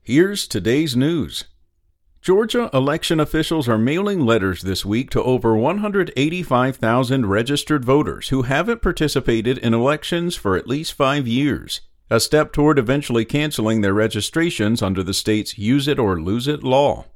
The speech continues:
According to Republican Secretary of State Brad Raffensperger's office, many of them likely moved out of state and are no longer eligible to cast a ballot in Georgia. But the notifications also cover an unknown number of residents who haven't moved and decided not to vote in recent elections.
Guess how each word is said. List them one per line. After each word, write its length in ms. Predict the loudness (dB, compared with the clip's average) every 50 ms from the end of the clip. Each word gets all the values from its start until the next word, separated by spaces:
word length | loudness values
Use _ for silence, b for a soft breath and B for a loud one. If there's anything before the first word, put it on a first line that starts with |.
| -20 _ _ -6
According 420 | -4 -2 2 2 2 2 2 0 0
to 100 | 2 4
Republican 600 | 4 4 4 2 2 2 2 0 0 0 0 0
Secretary 580 | 2 0 0 0 0 -2 0 2 2 4 4 4
of 80 | 2
State 360 | 0 0 0 0 0 0 0
Brad 260 | 0 0 2 2 0 2
Raffensperger's 840 | 2 2 2 2 0 -2 -4 -4 -2 -2 -2 0 0 -2 0 2
office, 480 | 2 0 0 0 -2 -4 -4 -4 -6 -4
many 320 | -2 -2 0 0 0 0
of 120 | -2 0
them 160 | 0 0 2 4
likely 400 | 2 2 2 0 0 0 2 2
moved 280 | 2 2 0 2 0
out 160 | 0 0 0 0
of 80 | -4 -4
state 360 | -4 -4 -2 -2 -2 -4 -4
and 140 | -4 -2 0
are 60 | 2
no 180 | 2 4 2 2
longer 400 | 2 2 2 0 2 0 -2 0 0
eligible 540 | -2 0 0 -2 -2 -2 -4 -2 -2 -4 -4
to 100 | -4 -6
cast 420 | -6 -4 -4 -2 -2 -4 -2 -2
a 40 | -2
ballot 420 | 0 2 2 2 2 0 0 -2 0
in 160 | 0 0 0
Georgia. 540 | 2 2 2 2 0 0 -2 -6 -6 -8 -12 -20 -20 -20 _ _ _ _ -10
But 100 | -8 -6
the 100 | -2 0
notifications 800 | 2 4 4 2 0 -2 0 0 0 0 2 0 0 2 2
also 320 | 2 2 2 2 2 0 2
cover 320 | 2 2 2 4 4 2
an 140 | 2 2 2
unknown 460 | 2 2 2 2 2 2 2 2 2
number 280 | 2 2 2 2 2 2
of 140 | 2 2 0
residents 480 | -2 -2 -2 -2 -2 -2 -2 -2 -2 -4
who 120 | -4 -4
haven't 400 | -2 -2 -2 0 -2 -2 -2 -2
moved 420 | -2 -2 -2 -2 -6 -8 -8 -8 -6
and 120 | -2 -2
decided 480 | 0 0 2 2 2 2 2 2 0 2
not 180 | 0 0 0 0
to 100 | -2 -2
vote 320 | 0 0 0 0 -2 -4 -4
in 180 | -4 -2 -2
recent 380 | -2 -2 -4 -2 -2 -2 -2 0
elections. 720 | 0 0 0 0 -2 -4 -8 -8 -8 -8 -10 -12 -14 -18